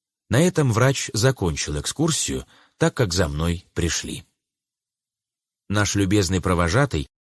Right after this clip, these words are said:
познакомил доктора Бедекера с профессором, доктором Айтелем,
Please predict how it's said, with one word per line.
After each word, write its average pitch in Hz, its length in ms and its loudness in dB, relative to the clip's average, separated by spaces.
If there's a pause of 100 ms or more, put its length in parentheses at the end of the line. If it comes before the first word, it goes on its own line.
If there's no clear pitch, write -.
(120)
познакомил 131 580 2
доктора 110 420 2
Бедекера 131 500 2
с - 80 -2
профессором, 107 760 0
доктором 98 600 0
Айтелем, 95 640 -2